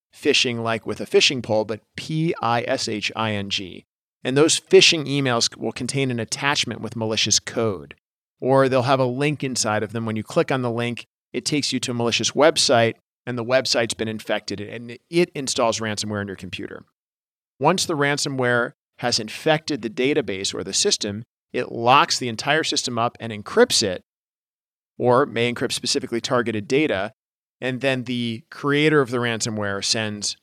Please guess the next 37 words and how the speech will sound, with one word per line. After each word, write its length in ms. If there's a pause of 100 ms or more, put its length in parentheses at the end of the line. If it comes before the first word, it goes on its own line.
(140)
a 120
ransom 440
note 280 (360)
and 220
says, 280
"Hey, 160
you've 180
gotta 260
pay 240
me 220
this 240
amount 280
of 80
money, 460 (400)
uh, 300
if 160
you 60
wanna 180
access 420
your 80
data 240
again." 380 (300)
So 420 (100)
let's 160
talk 240
about, 500
uh, 220
tell 240
us 140
about 260
the 60
Baltimore 440
case. 440
I 80
have 260
David 280
Ledwig. 340